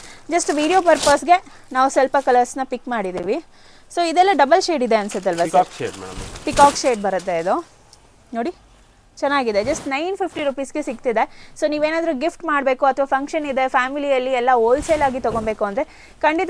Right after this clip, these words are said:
Speaker 1: ಬನ್ನಿ. ಸರ್ ಬಲ್ಕಲ್ಲಿ ತಗೊಂಡ್ರೆ ಇನ್ನೂ ಡಿಸ್ಕೌಂಟ್ ಕೊಡ್ತೀರಾ?
Speaker 2: ಮೇಡಮ್ ಬಲ್ಕಲ್ಲಿ ತಗೊಂಡ್ರೆ ನಿಮ್ಗೆ ಇದಕ್ಕಿಂತ ಇವಾಗ ಜಿ ಎಸ್ ಟಿ ಏನಿರುತ್ತೆ,
Speaker 1: ಹಾ.
Speaker 2: ಜಿ ಎಸ್ ಟಿ ಫೈವ್ ಪರ್ಸೆಂಟ್ ಲೆಸ್ ಮಾಡ್ತೀನಿ ಮೇಡಮ್.
Speaker 1: ಲೆಸ್
Speaker 2: ಪ್ಲಸ್
Speaker 1: ಮಾಡ್ತೀರಾ?
Speaker 2: ಇರುತ್ತಲ್ವಾ?
Speaker 1: ಹೌದು.
Speaker 2: ಯಾವುದೇ ಸೀರೆ ಐನೂರೈವತ್ತು ರೂಪಾಯಿ ತಗೊಂಡ್ರು ಪ್ಲಸ್ ಇರುತ್ತೆ
Speaker 1: ಪ್ಲಸ್
Speaker 2: ಫೈವ್ ಪರ್ಸೆಂಟ್
Speaker 1: ಇರುತ್ತೆ, ಹೌದು.
Speaker 2: ಜಿ ಎಸ್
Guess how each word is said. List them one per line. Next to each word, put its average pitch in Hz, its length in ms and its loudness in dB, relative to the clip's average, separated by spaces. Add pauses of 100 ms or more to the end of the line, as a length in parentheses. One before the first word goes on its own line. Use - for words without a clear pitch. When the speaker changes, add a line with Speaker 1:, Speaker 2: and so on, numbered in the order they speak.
Speaker 1:
ಬನ್ನಿ. 311 280 0
ಸರ್ 359 180 2
ಬಲ್ಕಲ್ಲಿ 339 360 0
ತಗೊಂಡ್ರೆ 349 340 0
ಇನ್ನೂ 320 160 -2
ಡಿಸ್ಕೌಂಟ್ 285 360 -4
ಕೊಡ್ತೀರಾ? 269 400 0
Speaker 2:
ಮೇಡಮ್ 185 200 0
ಬಲ್ಕಲ್ಲಿ 190 360 4
ತಗೊಂಡ್ರೆ 185 380 0
ನಿಮ್ಗೆ 170 380 -2
ಇದಕ್ಕಿಂತ 165 440 -6
ಇವಾಗ 170 260 0
ಜಿ 139 220 -4
ಎಸ್ 175 160 -6
ಟಿ 170 60 -6
ಏನಿರುತ್ತೆ, 131 500 -6
Speaker 1:
ಹಾ. 233 480 -2
Speaker 2:
ಜಿ 175 100 0
ಎಸ್ 190 160 2
ಟಿ 214 80 -6
ಫೈವ್ 170 200 -2
ಪರ್ಸೆಂಟ್ 170 360 -4
ಲೆಸ್ 135 220 -6
ಮಾಡ್ತೀನಿ 110 300 -12
ಮೇಡಮ್. 95 200 -20
Speaker 1:
ಲೆಸ್ 302 240 4
Speaker 2:
ಪ್ಲಸ್ - 20 -10
Speaker 1:
ಮಾಡ್ತೀರಾ? 220 400 2
Speaker 2:
ಇರುತ್ತಲ್ವಾ? 151 400 -2
Speaker 1:
ಹೌದು. 262 380 4
Speaker 2:
ಯಾವುದೇ 180 260 4
ಸೀರೆ 175 320 -4
ಐನೂರೈವತ್ತು 175 560 0
ರೂಪಾಯಿ 170 180 -6
ತಗೊಂಡ್ರು 147 300 -6
ಪ್ಲಸ್ 151 280 -8
ಇರುತ್ತೆ 147 220 -2
Speaker 1:
ಪ್ಲಸ್ 240 180 2
Speaker 2:
ಫೈವ್ 208 100 -2
ಪರ್ಸೆಂಟ್ 196 120 -2
Speaker 1:
ಇರುತ್ತೆ, 220 200 0
ಹೌದು. 190 200 2
Speaker 2:
ಜಿ - 60 -4
ಎಸ್ 196 80 -14